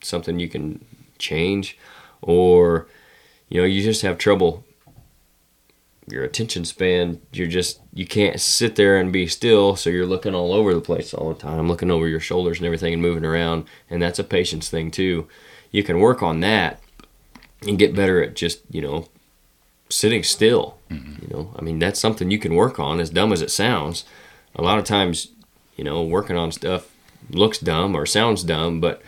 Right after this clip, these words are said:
Speaker 1: when it comes down to it, if you work on it and get better at it, it'll be worth it when you've got, you know, that deer hanging on the wall, or when you shoot it and eat it and all that stuff that you were trying to do before, but you couldn't because you're holding yourself back. So, and then another
Speaker 2: Or
Speaker 1: big one.
Speaker 2: holding your cell phone.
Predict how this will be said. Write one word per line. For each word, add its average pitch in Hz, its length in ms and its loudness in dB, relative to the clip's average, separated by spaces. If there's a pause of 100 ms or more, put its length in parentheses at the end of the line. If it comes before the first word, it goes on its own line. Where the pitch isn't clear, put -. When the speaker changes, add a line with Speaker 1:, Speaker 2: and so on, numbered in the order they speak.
(160)
Speaker 1:
when 98 140 0
it - 40 -4
comes 117 200 -2
down 85 220 0
to 123 220 4
it, - 200 2 (280)
if 85 140 -2
you 82 100 -4
work 98 200 2
on 87 80 -2
it 76 40 -2
and 73 60 -8
get 76 160 -4
better 98 240 4
at 76 140 2
it, - 120 -2
it'll 87 160 -2
be 85 120 0
worth 98 320 2
it - 160 -6 (160)
when 92 120 -6
you've 80 140 -4
got, 80 220 -2 (320)
you 52 80 -8
know, 57 100 -6
that 78 180 -4
deer 113 180 2
hanging 82 240 -2
on 76 100 -6
the 73 80 -6
wall, 78 420 -2 (680)
or 71 200 -4
when 78 200 -2
you 78 60 -6
shoot 85 220 -4
it - 60 -8
and 73 100 -6
eat 82 100 0
it 82 40 -2
and 67 100 -4
all 76 160 -2
that 87 120 -4
stuff - 260 -8
that - 240 -12
you - 100 -8
were 76 120 -6
trying 85 280 -4
to 80 60 -2
do 80 220 -2
before, 92 420 2
but 90 180 0
you 90 60 -6
couldn't 110 340 2
because 92 280 -2
you're 87 100 -6
holding 90 200 0
yourself 78 320 -6
back. 85 280 -4
So, 80 260 -6 (280)
and 117 120 8
then 139 120 12
another 123 280 8
Speaker 2:
Or 117 40 6
Speaker 1:
big 113 180 10
one. - 20 -2
Speaker 2:
holding 98 320 6
your 85 120 -2
cell 110 280 0
phone. 76 340 -12